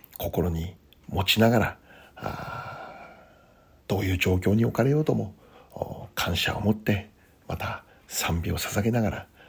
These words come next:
あ、この永遠の世界に向かって生きているものであることを忘れずに歩んでいくことができればと願っているのであります。お祈りいたしましょう。愛する天のお父様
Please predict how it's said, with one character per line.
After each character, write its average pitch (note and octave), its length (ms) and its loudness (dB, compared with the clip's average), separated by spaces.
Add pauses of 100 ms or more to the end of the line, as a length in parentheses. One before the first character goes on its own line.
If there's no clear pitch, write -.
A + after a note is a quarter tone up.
(160)
あ、 - 300 -14
こ - 120 -10
の - 180 -6 (160)
永 C3+ 320 2
遠 F3+ 240 6
の F#3 80 6
世 F3 180 2
界 C3+ 180 4
に A2 120 4
向 G#2+ 120 2
か G2+ 100 -2
っ F#2 40 -2
て - 360 -6 (320)
生 - 80 2
き - 120 -6
て G2 100 0
い F2 100 2
る F2+ 80 0
も G2 100 0
の F#2 100 4
で F2+ 100 2
あ E2+ 40 2
る F2+ 80 -4
こ - 100 -4
と - 100 2
を C3+ 220 4 (580)
忘 - 300 4
れ G3 80 10
ず D#3 120 4
に A2 220 4 (400)
歩 F#2 260 2
ん E2 40 -2
で D#2+ 100 -2
い - 20 -2
く F2 100 -6
こ - 120 -6
と F#2 100 -2
が A2+ 260 0 (240)
で - 100 -4
き - 120 -4
れ C#2 80 0
ば - 100 -6
と - 300 4 (120)
願 F2+ 180 0
っ - 40 -10
て - 160 -12
い - 80 -6
る - 80 -6
の - 120 -8
で A#2 260 -2 (220)
あ - 100 -8
り G2+ 80 -2
ま - 100 0
す。 - 300 -4 (720)
お A2 60 0
祈 F2+ 120 0
り E2 60 0
い E2+ 40 -2
た E2+ 100 -2
し - 60 0
ま E2 60 -6
し - 80 -4
ょ - 100 -12 (220)
う。 - 40 -20 (500)
愛 G2+ 160 2
す - 120 2
る F#2 80 2
天 F#2 160 2
の F2 80 2
お - 20 -4
父 F2 120 -2
様 A2 340 2